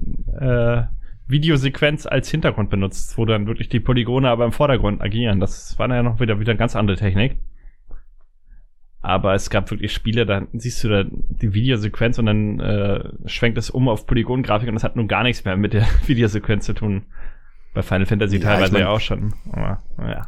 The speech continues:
Speaker 2: Bei manchen Spielen war's auch Quatsch. Mir fällt jetzt noch ein kurzer Schwenker, bevor wir weitermachen,
Speaker 1: Ja.
Speaker 2: Tekken drei, weil ich hier zufällig heute die Box in der Hand hatte.
Speaker 1: Ah,
Speaker 2: Tolles
Speaker 1: okay.
Speaker 2: Prügelspiel.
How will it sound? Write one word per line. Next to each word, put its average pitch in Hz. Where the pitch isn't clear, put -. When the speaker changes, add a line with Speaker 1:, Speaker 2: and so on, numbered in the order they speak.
Speaker 2:
Bei 104
manchen 104
Spielen 113
war's 104
auch -
Quatsch. -
Mir 104
fällt 104
jetzt 110
noch 113
ein 117
kurzer 151
Schwenker, 131
bevor 127
wir 123
weitermachen, 117
Speaker 1:
Ja. 123
Speaker 2:
Tekken 123
drei, 120
weil 120
ich 117
hier 120
zufällig 117
heute 117
die 117
Box -
in 127
der 117
Hand 120
hatte. 127
Speaker 1:
Ah, 117
Speaker 2:
Tolles 131
Speaker 1:
okay. -
Speaker 2:
Prügelspiel. 156